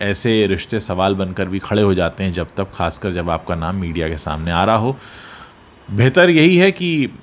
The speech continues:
आमिर खान ने सोशल मीडिया को तो अलविदा कह ही दिया है और इस समय वो पुरजोर कोशिश कर रहे हैं अपनी वापसी की।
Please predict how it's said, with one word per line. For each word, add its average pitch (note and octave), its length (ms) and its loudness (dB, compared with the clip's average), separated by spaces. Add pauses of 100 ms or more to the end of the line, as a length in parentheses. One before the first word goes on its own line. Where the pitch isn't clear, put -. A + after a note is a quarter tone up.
(280)
आमिर A#2 220 0
खान C3 280 2
ने C#3 280 2
सोशल B2 300 -2
मीडिया A#2 260 2
को B2 100 -2
तो A#2 80 0
अलविदा A2 280 2
कह G#2+ 120 -4
ही B2 160 4
दिया A#2+ 260 4
है A2+ 120 4
और G#2+ 100 2
इस - 140 -4
समय A2 220 -2
वो A2 300 0 (540)
पुरजोर A#2+ 380 6
कोशिश C3+ 320 0
कर C3 160 2
रहे C3 140 2
हैं C3 140 -2
अपनी G#2+ 260 -6
वापसी F#2+ 420 0
की। B2+ 220 -8